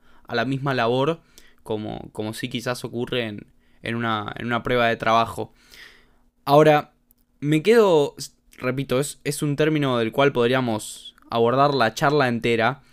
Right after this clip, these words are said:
Sin embargo, me quedó ahí una, una arista que tocar. Cuando mencionamos los,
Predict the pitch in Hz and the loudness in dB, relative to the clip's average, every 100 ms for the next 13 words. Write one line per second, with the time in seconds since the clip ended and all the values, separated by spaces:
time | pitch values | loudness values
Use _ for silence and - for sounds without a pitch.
0 | - - _ - - 135 151 185 196 202 | -20 -20 _ -12 -4 0 2 4 4 2
1 | - - 135 131 151 180 170 185 180 147 | -2 -6 -6 -2 0 2 2 0 -2 0
2 | 131 120 143 151 147 - 160 131 113 117 | 0 -2 -2 0 -2 -2 -2 -2 0 0
3 | 101 98 - _ _ - _ _ _ _ | -2 -6 -18 _ _ -20 _ _ _ _
4 | _ - 139 139 143 143 143 143 143 143 | _ -4 0 2 4 4 6 4 4 2
5 | - 147 151 156 190 226 220 220 - _ | 0 -2 -2 0 2 2 2 -2 -8 _
6 | 127 131 123 120 117 117 - - - - | -2 0 2 2 2 0 -6 -16 -18 -20